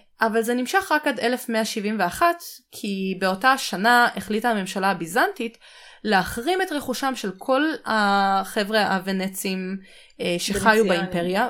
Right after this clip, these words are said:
Speaker 1: ולכלוא אותם, ונציאנים,
Speaker 2: כי
Speaker 1: שחיו באימפריה, ולכלוא אותם.
Speaker 2: כנראה מגיע להם.
Speaker 1: אמ, כנראה שהגיע להם.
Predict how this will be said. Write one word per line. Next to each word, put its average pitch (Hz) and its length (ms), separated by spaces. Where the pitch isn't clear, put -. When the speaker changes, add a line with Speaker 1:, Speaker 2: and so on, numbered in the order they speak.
Speaker 1:
ולכלוא 247 420
אותם, 214 360
ונציאנים, 190 800
Speaker 2:
כי 233 380
Speaker 1:
שחיו 277 360
באימפריה, 185 520
ולכלוא 277 380
אותם. 185 220
Speaker 2:
כנראה 240 200
מגיע 190 200
להם. 131 200
Speaker 1:
אמ, 208 420
כנראה 240 300
שהגיע 190 540
להם. 175 380